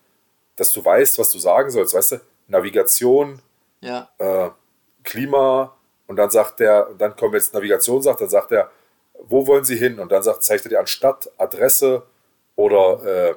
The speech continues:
Speaker 1: Sonderziel, und dann sagst du wieder das Wort, und dann, also der, der führt dich so durch die, dann hast du wenigstens nicht diese Ungewissheit wie bei einem, bei einer Sprachsteuerung, wo du frei reden kannst,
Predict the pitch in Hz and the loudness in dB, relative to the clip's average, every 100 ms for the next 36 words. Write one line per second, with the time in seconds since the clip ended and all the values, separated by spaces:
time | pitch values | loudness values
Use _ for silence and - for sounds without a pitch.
0 | - - 220 147 160 - 170 147 110 104 | -6 -2 -2 0 -2 -2 0 0 0 2
1 | 113 - 104 92 117 139 - 170 160 - | 0 0 -6 -2 0 0 0 0 0 -4
2 | 98 104 104 101 _ _ _ - 92 110 | -2 -2 -2 -10 _ _ _ -8 0 2
3 | 101 101 - 147 175 135 131 120 - 107 | 2 0 -2 -4 -2 -4 -2 -6 -6 -14
4 | _ _ - 104 110 - 135 123 123 - | _ _ -6 -2 0 0 -2 -4 -4 -4
5 | 127 131 - 107 95 90 80 - _ _ | -6 -10 -12 -10 -4 -4 -4 -8 _ _
6 | _ _ _ 139 160 165 151 - 156 120 | _ _ _ -4 -2 -2 -2 0 0 -2
7 | 120 117 110 101 92 _ _ - 110 - | -2 -2 -2 -8 -14 _ _ -6 -4 -6
8 | - 98 104 - - 139 135 - - 165 | -4 0 0 0 2 2 2 -2 -6 -8
9 | - 175 175 127 147 151 - 135 143 - | -4 -2 -2 -2 -6 -6 -2 -2 0 -4
10 | - | -6